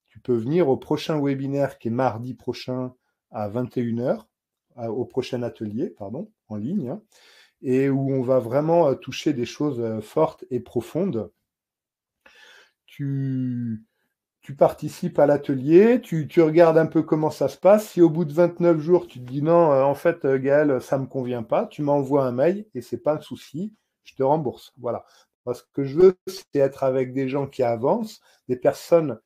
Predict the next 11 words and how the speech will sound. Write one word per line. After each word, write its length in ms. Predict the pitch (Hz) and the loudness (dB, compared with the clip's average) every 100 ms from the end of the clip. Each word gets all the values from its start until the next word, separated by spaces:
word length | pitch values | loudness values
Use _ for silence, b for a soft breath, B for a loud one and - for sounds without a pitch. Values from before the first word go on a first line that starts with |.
| _ | _
qui 120 | - | -18
sont 180 | - 127 | -10 -6
motivées. 580 | 143 143 131 123 202 - _ b b b b | -4 -6 -4 0 0 -2 _ b b b b
Donc, 380 | 117 156 151 147 | -2 -2 0 0
euh, 460 | 139 131 123 120 110 _ - | 4 6 4 0 -6 _ -8
voilà, 160 | 113 | -6
je 100 | 120 | -6
préfère 420 | - 123 - 147 - | -6 -8 -2 -4 -2
que, 320 | 123 117 113 _ _ _ | -4 -4 -8 _ _ _
bon, 320 | 110 113 127 | -10 -8 -8
bah, 400 | 104 101 104 | -8 -10 -10